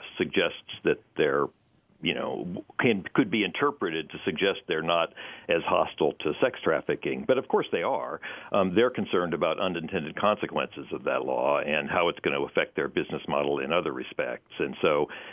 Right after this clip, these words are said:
it's just very difficult for them to express the concerns that we all might think have some legitimacy without making it look like they're taking a position that none of us would accept.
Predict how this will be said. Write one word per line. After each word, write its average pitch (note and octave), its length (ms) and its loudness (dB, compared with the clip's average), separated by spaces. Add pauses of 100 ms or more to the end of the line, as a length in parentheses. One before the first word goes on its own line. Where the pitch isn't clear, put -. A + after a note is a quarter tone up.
it's A2+ 180 2
just - 160 0
very G#2+ 240 4
difficult G#2+ 460 0
for F#2+ 100 0
them F#2 280 0
to E2 120 -2
express G#2+ 500 2 (840)
the D#2+ 200 0
concerns F2+ 600 2 (120)
that D#2+ 200 2 (440)
we F2 120 4
all F#2 280 6
might D2+ 340 0
think D2+ 240 -2 (160)
have E2 240 0 (100)
some G2 180 4
legitimacy D2 840 -2 (320)
without E2 480 4 (360)
making E2+ 440 0
it C#2+ 120 0
look F2+ 240 2 (120)
like D2 260 0 (260)
they're C#2+ 260 2
taking D#2 360 -2
a C#2 60 -4
position D2 560 -4
that C#2+ 160 -4
none D#2 180 -2
of - 80 -8
us - 80 -8 (100)
would - 140 -10
accept. - 640 -14